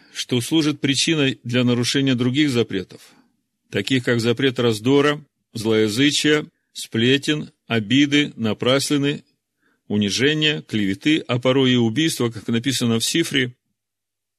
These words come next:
Нарушив запрет ненависти сегодня, в конце дойдет до нарушения запрета убийства, как гласит Писание, Дворим восемнадцать один.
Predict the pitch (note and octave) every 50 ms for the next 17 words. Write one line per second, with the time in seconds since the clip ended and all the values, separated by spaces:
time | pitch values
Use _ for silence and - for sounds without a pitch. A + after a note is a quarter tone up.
0 | _ _ - A#2 C3 C#3+ D#3+ D#3+ C#3+ - - B2 G#2 A2+ B2 B2 - C3+ B2 A2
1 | - - C3 E3 F3 D#3 C#3+ A#2+ G#2+ - - A2 G2 - G#2+ G#2+ B2 E3 F3+ D#3+
2 | B2+ A2+ G2+ G2 F#2+ - _ _ _ _ _ _ _ _ _ _ - A2+ A#2 B2
3 | - - E3 D3+ C3+ B2 A#2 A2+ C3 C#3 C#3 B2+ - - A#2 G#2+ G#2+ G#2 G2+ G2+
4 | G2+ G#2+ - - B2 A#2+ A#2 A2+ G#2 G2+ F#2+ F2+ G2+ G2+ G#2 G2+ - G#2 - -
5 | A2 G#2 G#2 A2 G2 F#2 - - - - _ _ _ _ _ _ _ _ - -
6 | A2 G2+ G2+ G#2+ G#2 - - C3 A#2+ - G2+ G#2+ - - C#3+ C#3 C#3 C3+ B2+ A#2
7 | G2 G2 G#2 G#2+ A#2+ B2 A#2+ A#2 - - - G#2+ G#2 A2 - - A2 A2 A2 G#2
8 | F#2+ - - - A2 G#2+ A2+ G#2 F2 -